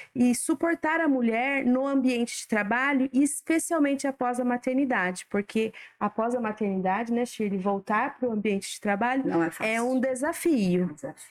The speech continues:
Speaker 1: É um desafio você ter filho pequeno e você ter que deixá-lo em algum lugar e retornar ao, ao emprego.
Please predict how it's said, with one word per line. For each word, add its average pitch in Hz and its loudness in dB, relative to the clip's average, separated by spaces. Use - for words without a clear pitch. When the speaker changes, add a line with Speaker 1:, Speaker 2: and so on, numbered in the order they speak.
Speaker 1:
É 190 2
um 185 2
desafio 226 2
você 240 -2
ter 190 -2
filho 214 0
pequeno 208 0
e 190 -4
você 190 0
ter 214 -2
que - -4
deixá-lo 208 0
em 202 0
algum 185 0
lugar 185 0
e - 0
retornar 202 0
ao, 208 -2
ao 196 0
emprego. 208 0